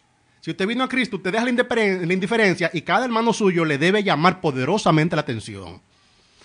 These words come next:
Le debe llamar poderosamente la atención,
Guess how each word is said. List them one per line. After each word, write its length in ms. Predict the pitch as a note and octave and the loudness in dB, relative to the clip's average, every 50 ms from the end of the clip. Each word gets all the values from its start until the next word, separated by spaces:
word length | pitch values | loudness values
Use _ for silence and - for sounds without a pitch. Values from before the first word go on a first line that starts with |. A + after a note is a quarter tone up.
| - - - - | -20 -20 -18 -10
Le 180 | - D3+ E3 E3 | -4 0 0 2
debe 240 | D#3 F3+ A3 C4 C4+ | 4 4 4 6 6
llamar 380 | C4 A#3+ A3 G#3+ G3+ F#3+ - | 6 6 6 6 6 4 4
poderosamente 1000 | - F3+ E3+ D#3 D#3+ E3 E3+ F#3 A3 B3+ C4+ C#4+ - C4 - A#3+ D4 D#4 E4 C#4+ D4 | 2 0 2 4 6 8 8 8 8 8 6 6 6 8 8 10 8 8 6 4 2
la 60 | C#4+ | 2
atención, 360 | C#4+ D#4 D#4+ B3+ D4 C#4+ B3+ | 4 4 4 6 6 6 6